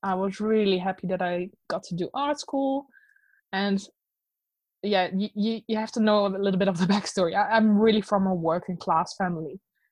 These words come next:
And I was the first one that was able to go to university. And my <laughs> parents really hoped that I would be a lawyer or a doctor. And what did their child wanted to be?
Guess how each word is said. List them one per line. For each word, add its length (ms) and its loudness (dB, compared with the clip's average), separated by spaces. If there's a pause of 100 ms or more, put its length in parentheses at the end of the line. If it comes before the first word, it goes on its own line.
(160)
And 260 2
I 100 8
was 160 4
the 80 -2
first 420 2
one 380 2
that 140 0
was 240 -2
able 340 2
to 100 -4
go 200 2
to 160 -4
university. 840 -2 (600)
And 440 4 (300)
my 520 2 (120)
<laughs> 120 -16
parents 380 6
really 300 6
hoped 300 4
that 100 4
I 100 6
would 220 0
be 160 2
a 80 4
lawyer 580 6
or 200 6
a 60 4
doctor. 600 2 (440)
And 220 -6 (100)
what 200 6
did 220 2
their 220 6
child 400 2
wanted 360 0
to 100 4
be? 360 2